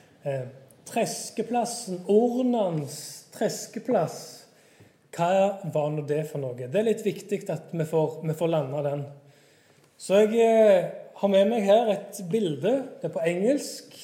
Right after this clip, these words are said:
av treskeplassen. Det er altså en plass der de da hadde hvete, hadde korn, og de da hadde enten, eh, utstyr, sånn som her,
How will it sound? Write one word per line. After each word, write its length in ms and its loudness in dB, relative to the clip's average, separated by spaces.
av 80 -20
treskeplassen. 1040 -4
Det 100 2
er 80 6
altså 500 2
en 240 4
plass 640 -2
der 80 -4
de 160 -2
da 140 4
hadde 380 0
hvete, 640 -2
hadde 180 -4
korn, 460 -4
og 80 -6
de 100 -2
da 140 2
hadde 360 -2
enten, 640 -2
eh, 380 0
utstyr, 560 -4
sånn 160 -4
som 200 -2
her, 280 -2